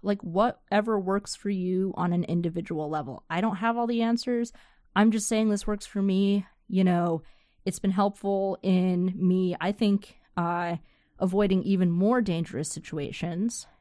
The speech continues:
And I have to find my own kind of arbitrary balance with things. And, uh, yeah. So, yeah. I don't know. I think,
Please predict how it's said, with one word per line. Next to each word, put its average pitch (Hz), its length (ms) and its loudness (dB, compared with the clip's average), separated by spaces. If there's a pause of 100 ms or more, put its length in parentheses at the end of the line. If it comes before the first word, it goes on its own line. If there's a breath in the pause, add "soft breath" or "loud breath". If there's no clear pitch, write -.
(300 soft breath)
And 185 460 4 (540 soft breath)
I 180 100 0
have 185 220 0
to 208 60 -4
find 202 280 4
my 202 200 2
own 202 300 2
kind 233 180 0
of - 80 -2
arbitrary 226 480 -4
balance 208 460 -4
with - 120 -12
things. - 440 -14 (1300)
And, 165 440 -4
uh, 165 360 -2 (600)
yeah. 240 280 0 (1200)
So, - 200 0
yeah. 330 260 0 (1000)
I 440 140 0
don't 370 100 2
know. 202 320 4
I 339 120 0
think, - 500 -12